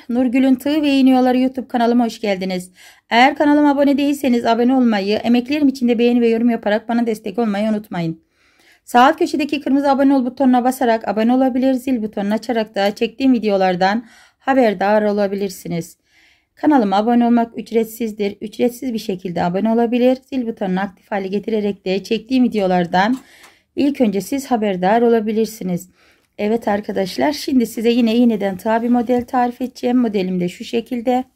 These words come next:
Evet arkadaşlar, modelimiz bu şekilde.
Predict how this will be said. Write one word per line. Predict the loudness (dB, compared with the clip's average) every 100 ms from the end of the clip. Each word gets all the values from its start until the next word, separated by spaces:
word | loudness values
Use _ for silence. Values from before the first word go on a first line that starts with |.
| _ _ _ _ _
Evet | 2 4 4
arkadaşlar, | 0 0 0 0 2 2
modelimiz | 4 4 4 4 2 0
bu | -2
şekilde. | 0 0 -2 -2 -2